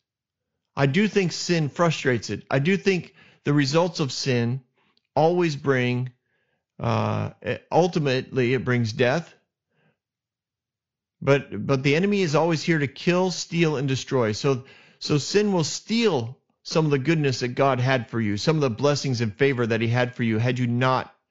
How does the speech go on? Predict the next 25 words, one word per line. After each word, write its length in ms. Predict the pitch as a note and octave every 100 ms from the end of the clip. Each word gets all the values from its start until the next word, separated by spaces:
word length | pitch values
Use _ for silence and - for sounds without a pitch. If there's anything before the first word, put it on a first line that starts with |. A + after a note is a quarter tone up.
| _ -
made 240 | B2+ A#2+
that 180 | A#2+ G#2+
decision. 560 | A2+ - G#2+ A#2 F#2 - _ _ _ _ _ D#3+
It'll 180 | F3
steal 420 | E3 - B3 B3+ D#3
it 120 | -
from 180 | A2+ G2+
you. 240 | F#2+ B2+ _ _ _ _ _ _ _ _ _ _ _ _ _ _ D3+
It'll 220 | F3 D#3+
rob 380 | E3+ G#3 G#3+ D3+
you 400 | B2 G2 G#2+ - -
of 140 | D3 -
all 360 | F#3+ A3 B3+
that 180 | G3+ D#3+
God 220 | F3 D#3+
has 300 | C#3+ D#3 D3
available 440 | C3+ C#3+ D3 C3 A2+
for 240 | - A2+
you. 300 | F#2+ D#2 C#3 _ _ _ _ - - - _ _ _ _ _ _ _ -
Because 280 | C#3 E3
that's 180 | F3 F3+
the 80 | G3+
nature 440 | F#3 G3+ A3+ G#3
of 120 | F#3+ D#3+
sin. 480 | - A3+ D3 G2